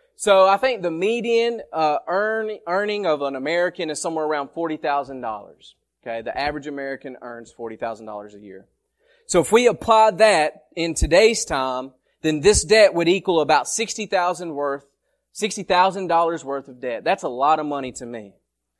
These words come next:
It may not be a lot of money to you. Sixty thousand dollars is a lot of money, all right? And that's how much this man owed the lender. And now the other, he owed fifty denarii. That's about two months' worth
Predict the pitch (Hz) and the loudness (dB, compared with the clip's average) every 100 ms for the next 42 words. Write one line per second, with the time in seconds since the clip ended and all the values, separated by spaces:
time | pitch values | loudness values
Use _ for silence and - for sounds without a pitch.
0 | _ _ _ _ _ 165 233 262 262 254 | _ _ _ _ _ -2 2 4 6 4
1 | 254 247 240 233 233 226 220 220 220 208 | 6 8 8 4 0 0 -2 -2 -2 -4
2 | 220 208 208 202 185 180 175 170 156 151 | -4 -4 2 4 4 4 4 4 0 0
3 | 156 151 147 127 107 _ _ _ 110 113 | 2 2 0 -6 -8 _ _ _ -18 -14
4 | 131 - _ - 135 185 190 202 190 185 | -14 -16 _ -10 2 2 4 2 4 2
5 | - 180 160 165 160 151 147 _ _ - | 2 -4 -4 -4 -4 -6 -8 _ _ 0
6 | 165 156 131 127 127 139 143 160 160 104 | 2 4 2 -2 -6 -8 -4 -4 -4 -10
7 | - _ _ _ - 156 175 175 180 - | -14 _ _ _ -6 0 2 2 0 2
8 | 277 302 190 170 175 _ _ 226 254 214 | 2 4 2 -2 -4 _ _ -4 2 6
9 | 196 185 170 _ _ _ 254 254 - 165 | 6 2 -2 _ _ _ -4 -4 -2 -2
10 | 143 131 120 107 95 - _ _ _ _ | -2 -4 -4 -4 -8 -20 _ _ _ _
11 | _ _ _ _ - 165 220 233 214 214 | _ _ _ _ -10 0 2 4 6 4
12 | 160 - 254 233 214 156 - 151 135 - | 2 -6 -4 0 0 -2 -6 -2 -2 -4